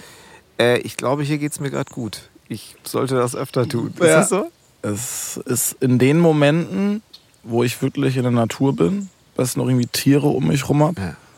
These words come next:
Speaker 2: ein Hund, Stille, keine Ablenkung da ist, geht mir es extrem gut. Und ich frage mich, warum man dann trotzdem irgendwie in der Stadt kleben bleibt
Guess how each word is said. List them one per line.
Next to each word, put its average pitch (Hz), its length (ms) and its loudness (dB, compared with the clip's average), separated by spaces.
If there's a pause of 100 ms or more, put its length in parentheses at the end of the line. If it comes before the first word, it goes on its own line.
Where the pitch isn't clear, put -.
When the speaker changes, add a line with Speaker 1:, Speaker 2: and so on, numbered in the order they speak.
(420)
Speaker 2:
ein 117 240 4
Hund, 156 360 0 (120)
Stille, 135 540 0 (1160)
keine 143 380 0
Ablenkung 139 540 -2
da 131 160 4
ist, 131 260 -6
geht - 180 -2
mir 127 120 0
es 123 100 -4
extrem 123 560 -2
gut. 131 320 0
Und 175 80 -6
ich 117 100 -4
frage 131 460 0
mich, 127 300 -4
warum 120 520 0 (1080)
man 120 200 2
dann 120 220 2
trotzdem 135 560 -2
irgendwie 131 720 0 (320)
in 117 100 2
der 117 120 4
Stadt - 340 0
kleben 135 340 2
bleibt 135 500 0